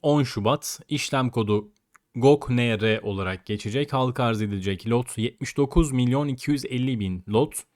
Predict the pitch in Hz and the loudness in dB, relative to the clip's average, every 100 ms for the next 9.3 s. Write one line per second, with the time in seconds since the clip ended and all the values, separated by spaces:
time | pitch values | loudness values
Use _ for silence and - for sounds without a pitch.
0 | _ _ _ - 120 131 143 160 156 156 | _ _ _ -4 0 2 2 0 2 2
1 | 156 156 165 175 175 _ _ _ _ - | 0 2 2 2 -2 _ _ _ _ -6
2 | - 139 180 185 160 165 185 170 - 196 | -2 0 2 2 4 2 0 -2 0 2
3 | 190 156 143 143 156 156 143 143 135 120 | 4 4 4 4 4 4 6 6 4 2
4 | 110 95 95 107 104 - 156 160 - _ | 0 0 -2 0 -2 -2 -4 -4 -8 _
5 | - 139 170 185 170 143 175 170 156 143 | -2 2 4 4 2 0 0 0 2 2
6 | 147 147 143 135 127 139 151 156 - _ | 2 0 0 0 2 4 4 2 -18 _
7 | - 131 143 - - 139 131 147 - - | -6 -4 -4 -6 -4 -2 0 -2 -2 -4
8 | - 139 143 127 139 139 127 120 127 131 | 2 2 4 4 4 2 2 4 2 2
9 | 101 104 - | -2 -4 -6